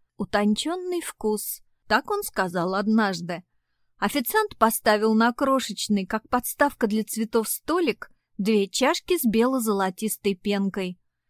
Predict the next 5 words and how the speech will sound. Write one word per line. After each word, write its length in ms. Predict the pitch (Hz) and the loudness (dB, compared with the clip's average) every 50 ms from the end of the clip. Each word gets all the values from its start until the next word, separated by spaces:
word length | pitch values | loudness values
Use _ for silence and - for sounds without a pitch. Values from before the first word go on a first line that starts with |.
| _ _ _ _ _ - _ | _ _ _ _ _ -18 _
«Как 280 | - 285 339 392 - | 2 2 2 2 0
смешиваются 880 | - - - 226 233 254 277 - - 262 254 269 262 240 - - - 302 | -6 0 4 4 6 6 4 0 -2 -4 -2 -2 -2 -2 -2 -4 -2 -2
запахи», 760 | 277 262 277 285 233 214 - - 208 190 - - 208 202 196 - _ _ _ - | -2 0 2 2 2 2 0 -2 -6 -6 -6 -6 -6 -8 -8 -10 _ _ _ -8
заметила 640 | 220 208 240 233 226 240 226 214 208 - 226 233 254 | -2 2 4 6 6 6 6 4 2 -2 -2 -2 -2
Ева. 460 | 262 254 247 240 233 208 185 175 180 | -2 0 0 0 0 0 -2 -4 -6